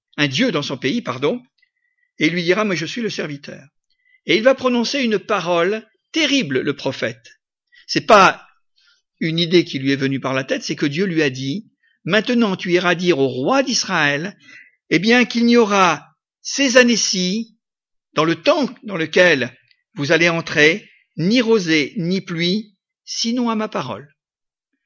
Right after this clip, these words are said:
Nous voyons qu'Élie va parler avec l'autorité de Dieu, et cette autorité dont il est revêtu, eh bien, fermera les cieux,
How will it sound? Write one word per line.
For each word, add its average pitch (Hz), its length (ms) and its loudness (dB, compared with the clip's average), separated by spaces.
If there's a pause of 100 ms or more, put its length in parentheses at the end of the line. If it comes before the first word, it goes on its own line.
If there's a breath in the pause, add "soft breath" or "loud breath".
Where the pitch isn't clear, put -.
(300 soft breath)
Nous 170 80 2
voyons 226 300 6
qu'Élie 220 420 2
va 170 140 4
parler 202 760 4 (640 soft breath)
avec 180 320 6
l'autorité 254 520 4
de 196 120 8
Dieu, 170 560 4 (600)
et 190 100 10
cette 202 240 2
autorité 285 520 2
dont 226 160 4
il 214 180 2
est - 20 12
revêtu, 185 880 4 (720)
eh 170 80 -2
bien, 170 500 4 (320)
fermera 240 640 6
les 175 100 8
cieux, 160 640 2